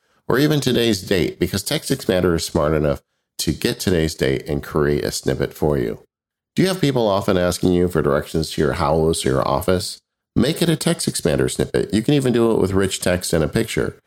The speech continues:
Once you create that snippet, you'll never have to explain how to get there again. I use it on a daily basis with my publishing business. When someone sends me a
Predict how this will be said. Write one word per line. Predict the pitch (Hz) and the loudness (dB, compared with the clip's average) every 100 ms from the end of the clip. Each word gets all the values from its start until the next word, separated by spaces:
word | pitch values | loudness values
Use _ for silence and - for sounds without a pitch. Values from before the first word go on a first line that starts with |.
| _ - - | _ -20 -2
Once | 104 104 | 0 0
you | 87 | -2
create | - 113 131 | 0 0 2
that | 107 | 0
snippet, | - 98 87 87 - | 0 0 2 0 2
you'll | 73 | 0
never | 69 78 90 98 | 2 2 2 0
have | 87 - | 0 0
to | 82 | -2
explain | - - 67 69 | -2 -2 -2 0
how | 71 | 0
to | 69 | -2
get | 67 67 | -2 0
there | - 64 | 0 0
again. | 62 69 60 55 - _ _ _ _ _ _ _ _ _ - | 0 -2 -2 -6 -14 _ _ _ _ _ _ _ _ _ -4
I | 113 | 2
use | 160 127 | 2 2
it | 113 | 2
on | 104 | 2
a | 85 | 2
daily | 85 78 73 | 2 2 2
basis | 64 69 - 69 - | 0 0 -2 -2 -2
with | 85 76 - | -4 -4 0
my | 69 67 60 65 - | 0 2 0 -2 -2
publishing | - 175 127 - 65 | -2 0 0 0 -2
business. | 64 57 - - - | -2 -4 -6 -6 -2
When | 82 | -2
someone | - 90 85 78 | 0 0 0 0
sends | 90 76 | 0 0
me | 78 67 | 0 -2
a | 60 | -4